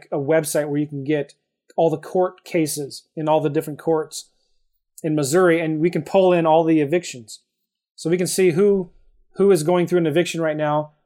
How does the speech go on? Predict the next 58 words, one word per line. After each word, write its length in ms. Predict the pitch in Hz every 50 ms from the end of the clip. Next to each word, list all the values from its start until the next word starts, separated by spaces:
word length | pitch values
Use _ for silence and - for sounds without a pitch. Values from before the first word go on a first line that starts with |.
| _ _
find 320 | - - 175 170 170 170 156
the 120 | 160 151
address 380 | 156 160 165 156 165 160 - -
of 100 | 151 143
the 60 | 151
tenant, 320 | - - 165 156 156 160 156
which 140 | 135 -
is 100 | 147 127
usually 240 | 139 147 139 139 139
the 100 | 131 143
address 260 | 143 143 135 143 135 -
of 40 | -
the 60 | 139
property. 540 | - - 175 180 170 160 175 160 156 156 147 _ _ _ _ _ _ _ -
Then 180 | 139 170 190
you 80 | 196 190
can 100 | 180 180
go 80 | 175
into 100 | 165 156
public 340 | 156 - 170 156 165 156 -
records 340 | 175 170 165 - 165 151 143
and 120 | 151 139
pull 160 | - - 165 147
the 120 | 147 147
address 360 | 147 147 151 143 151 139 - 156
of 80 | 135
the 140 | 127 139 135
owner 280 | 151 165 170 156 147 139
of 100 | 127 120
that 160 | 135 127 - -
property. 380 | - 131 117 113 - - - - _ _ _ _ _ _ -
And 120 | 147 147
we'll 120 | 147 160 156
send, 360 | - - - 180 175 180 175 175
they'll 140 | 170 185
put 180 | 180 - 202 190
all 160 | 180 170 175 180
that 100 | 175 175
information 420 | 175 - 170 165 160 151 - 160
into 120 | 151 143
a 20 | 143
spreadsheet, 500 | 143 - - 170 165 160 156 - 180 175
and 80 | 170 156
we'll 100 | 156 160
send 240 | 156 - 170 156 151
them 100 | 143 139
a 40 |
yellow 240 | 139 139 143 139 139 135
letter. 320 | 139 135 131 127 120 - _ _ _ _ _ _ _ _ _ _ _ - - _ -
Um, 400 | - 147 143 143 139 143 143 - -
I 80 | - 165
have 100 | 170 160
some 160 | - - 170
other 160 | 180 185 196
things 200 | 175 196 196 185 165
that 80 | 180
I 100 | 175 165
do, 460 | 156 147 165 175 170 170 170 165 170